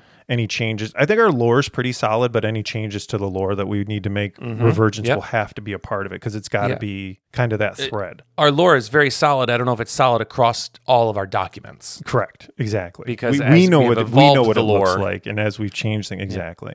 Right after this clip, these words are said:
Speaker 2: The early lore that was scripted down might not le-, uh,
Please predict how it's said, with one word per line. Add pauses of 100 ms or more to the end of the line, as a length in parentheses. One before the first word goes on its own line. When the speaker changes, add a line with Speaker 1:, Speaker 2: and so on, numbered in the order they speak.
(160)
Speaker 2:
The
early
lore
that
was
scripted
down
might
not (260)
le-, (100)
uh,